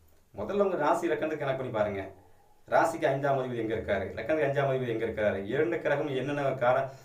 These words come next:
என்னென்ன, என்னென்ன போ-, என்னென்ன அமைப்புல இருக்கிறாங்க கணக்கு பண்ணுங்க. அந்த இரண்டு கிரகம் சம்பந்தப்பட்ட உ-, பொருட்களை வந்து உங்களுடைய இஷ்ட தெய்வம் கோவில்ல கொண்டு போய் அபிஷேகம் பண்ணுங்க. சரி, சில பேருக்கு வந்து பாத்தீங்கன்னா,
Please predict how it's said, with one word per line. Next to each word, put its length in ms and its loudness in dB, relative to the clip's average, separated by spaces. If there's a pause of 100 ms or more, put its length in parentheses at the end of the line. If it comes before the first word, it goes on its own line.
(120)
என்னென்ன, 380 4
என்னென்ன 280 4
போ-, 280 2
என்னென்ன 260 2
அமைப்புல 260 0
இருக்கிறாங்க 360 0
கணக்கு 220 -4
பண்ணுங்க. 240 -4 (340)
அந்த 180 -4
இரண்டு 400 2
கிரகம் 420 2
சம்பந்தப்பட்ட 560 -2
உ-, 440 -2
பொருட்களை 440 0
வந்து 260 0 (500)
உங்களுடைய 340 -2
இஷ்ட 220 4
தெய்வம் 320 8
கோவில்ல 300 4
கொண்டு 180 0
போய் 120 4
அபிஷேகம் 320 -2
பண்ணுங்க. 260 -6 (2250)
சரி, 200 6 (100)
சில 180 0
பேருக்கு 260 10
வந்து 140 0
பாத்தீங்கன்னா, 360 4